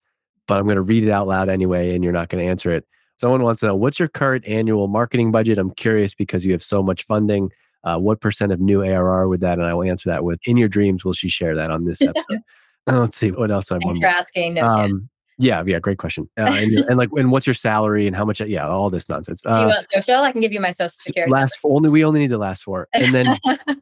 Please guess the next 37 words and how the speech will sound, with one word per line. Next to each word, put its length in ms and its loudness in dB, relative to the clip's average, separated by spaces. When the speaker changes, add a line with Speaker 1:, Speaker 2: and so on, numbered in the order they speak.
Speaker 1:
any 200 2
interesting 420 -2
ways 300 0
that 220 -2
you're, 500 2
that 120 -4
the 60 0
marketing 440 0
team 280 -2
right 160 -2
now 420 -2
or 260 0
the 80 -4
company, 580 0
uh, 140 -6
across 280 -2
the 60 -2
board 200 2
is 120 -4
using 280 0
Jasper 680 -4
on 200 -4
Jasper? 480 -8
Speaker 2:
Yeah, 320 0
the, 420 -2
the 140 0
one 180 0
that 100 -4
came 160 -6
up 140 -4
yesterday 580 0
is, 160 -6
got 160 0
this 160 -6
just 240 -4
incredibly 800 -4
strong 720 -2